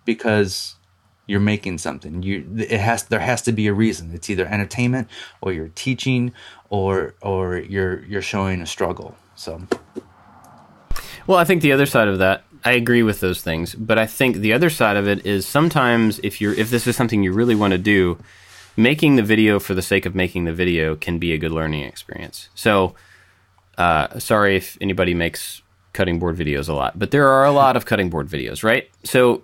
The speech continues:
Speaker 2: if you're getting started and the first thing you wanna do is make a cutting board video, just realize that unless you have something really unique, your video is not gonna stand out. There's a bunch of 'em. But the point could also be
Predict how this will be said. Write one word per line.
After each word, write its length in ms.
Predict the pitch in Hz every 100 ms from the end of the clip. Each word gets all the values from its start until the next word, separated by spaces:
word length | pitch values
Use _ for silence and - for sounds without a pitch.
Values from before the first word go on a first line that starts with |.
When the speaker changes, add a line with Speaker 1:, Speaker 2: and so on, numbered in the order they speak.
| _
Speaker 2:
if 180 | 113 113
you're 160 | 151 160
getting 320 | 131 131 110
started 600 | - 117 95 80 80 -
and 140 | 101 95
the 40 |
first 300 | - 127 -
thing 180 | 123 107
you 100 | 104
wanna 160 | 95
do 140 | 95 98
is 120 | 87
make 180 | 92 87
a 80 | 87
cutting 300 | 151 156 98
board 180 | 95 90
video, 240 | 90 90
just 220 | 135 -
realize 440 | 165 156 117 98 101
that 160 | 101
unless 320 | 104 160 220
you 80 | 165
have 140 | 160 139
something 300 | 131 123 92
really 280 | 101 101 90
unique, 440 | 90 90 104 -
your 160 | 110 143
video 200 | 151 123
is 80 | 98
not 140 | 92
gonna 100 | 80
stand 280 | 73 71 62
out. 160 | - -
There's 140 | 107 107
a 60 |
bunch 240 | 98 87 78
of 120 | 71
'em. 160 | 80 - - - - _
But 120 | 123
the 60 | 123
point 460 | - 226 170 -
could 160 | - 143
also 400 | 98 180 - 135
be 440 | 95 85 80 82